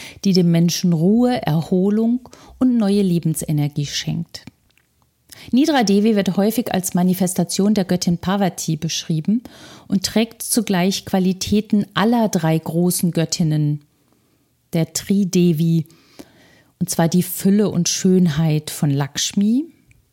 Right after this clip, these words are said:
die Weisheit von Saraswati und die Kraft von Parvati. Sie steht für eine besondere Form der Erneuerung,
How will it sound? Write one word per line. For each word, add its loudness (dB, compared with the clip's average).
die 2
Weisheit 0
von 0
Saraswati -4
und -2
die 0
Kraft -6
von 0
Parvati. -4
Sie -2
steht 2
für -2
eine 2
besondere 2
Form 0
der 0
Erneuerung, 2